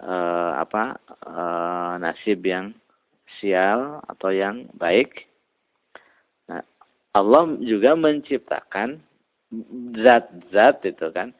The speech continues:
yang memang apa, mengandung tadi, mengandung apa,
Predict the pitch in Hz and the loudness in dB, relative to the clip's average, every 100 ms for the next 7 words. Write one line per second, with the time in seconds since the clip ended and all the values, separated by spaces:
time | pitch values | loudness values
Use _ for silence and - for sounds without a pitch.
0 | _ _ _ - 113 135 165 180 131 107 | _ _ _ -2 6 6 4 -2 -2 0
1 | 160 123 143 185 - _ _ _ _ 120 | 2 2 2 0 -2 _ _ _ _ -6
2 | 120 101 104 147 226 - _ _ _ _ | -4 0 2 2 0 -14 _ _ _ _
3 | _ _ _ _ _ _ _ - _ - | _ _ _ _ _ _ _ -20 _ 0
4 | 120 127 113 110 101 107 131 107 117 | 2 2 2 0 0 0 -2 2 2